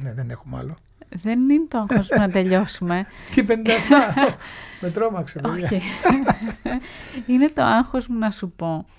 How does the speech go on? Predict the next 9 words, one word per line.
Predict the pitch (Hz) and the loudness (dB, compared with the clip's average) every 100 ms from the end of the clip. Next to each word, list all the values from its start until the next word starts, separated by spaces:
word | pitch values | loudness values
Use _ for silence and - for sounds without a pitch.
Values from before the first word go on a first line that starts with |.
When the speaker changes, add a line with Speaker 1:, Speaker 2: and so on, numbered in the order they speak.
| - - - - - | -20 -20 -20 -20 -10
Speaker 2:
ότι | 175 180 - - 196 196 - - | -6 -6 -6 -4 -4 -4 -10 0
πάρα, | 254 262 262 | 2 4 2
πάρα | 254 233 233 | 2 0 0
πολύ | 220 208 202 | -4 -4 -4
σύντομα | - 175 165 165 165 185 226 | -6 -6 -4 -4 -4 -6 -8
θα | 214 | -10
σας | 196 196 - | -12 -12 -10
καλέσουμε | 190 175 190 208 240 220 | -8 -4 -6 -4 -4 -2
όλους. | 180 175 185 - | -2 -4 -6 -10